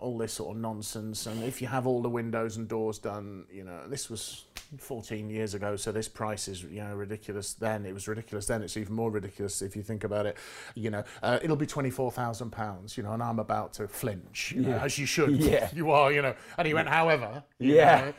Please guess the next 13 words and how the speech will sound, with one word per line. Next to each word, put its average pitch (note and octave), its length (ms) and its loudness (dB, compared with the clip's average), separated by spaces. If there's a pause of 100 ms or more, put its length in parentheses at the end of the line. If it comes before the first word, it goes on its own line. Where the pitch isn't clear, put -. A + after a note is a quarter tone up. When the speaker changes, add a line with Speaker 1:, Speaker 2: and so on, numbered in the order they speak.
(100)
Speaker 1:
know, C#3+ 120 6
um, D3 440 4
if C#3+ 120 -4
you D3 100 -2
sign D3+ 280 -2
tonight, D3 400 -2
I'll, C#3+ 280 -2
I'll C#3 160 0
do D3 120 0
it - 120 2
for D3+ 100 -6
twelve." - 600 -2 (220)
Speaker 2:
Yeah. F#2+ 200 -2